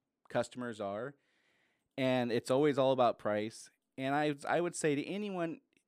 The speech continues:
who has ever said that to themselves or to a peer or to a coworker, if you find yourself saying people are cheap and it's all about the price, I would get the biggest mirror you can find and stare it in it for a second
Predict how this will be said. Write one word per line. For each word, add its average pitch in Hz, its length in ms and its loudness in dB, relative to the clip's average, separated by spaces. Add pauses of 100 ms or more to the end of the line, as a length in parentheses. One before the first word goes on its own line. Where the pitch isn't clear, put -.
(100)
who 139 300 -8
has 123 220 -6
ever 180 220 -2
said 131 260 -2
that 123 180 -2
to 101 60 -16
themselves 139 840 -6
or 104 220 -10
to 101 200 -10
a 92 60 -10
peer 143 540 -6
or 95 220 -8
to 92 160 -10
a 92 60 -10
coworker, 135 760 -4 (760)
if 117 140 -8
you 254 200 -4
find 185 260 -4
yourself 151 360 0
saying 143 360 -2
people 156 320 -8
are 120 80 -4
cheap 131 360 -8
and 110 100 -4
it's 107 140 -8
all 120 140 0
about 110 200 -2
the - 80 -12
price, 101 500 -4 (680)
I 135 140 0
would 156 240 -4
get 156 180 -4
the 101 120 -4 (260)
biggest 160 360 -2
mirror 135 340 -4
you 107 140 -6
can 101 160 -12
find 95 440 -12
and 101 220 -12
stare 143 440 -4
it 104 80 -6
in 90 120 -10
it 80 80 -18
for 95 140 -12
a 90 60 -12
second 104 440 -12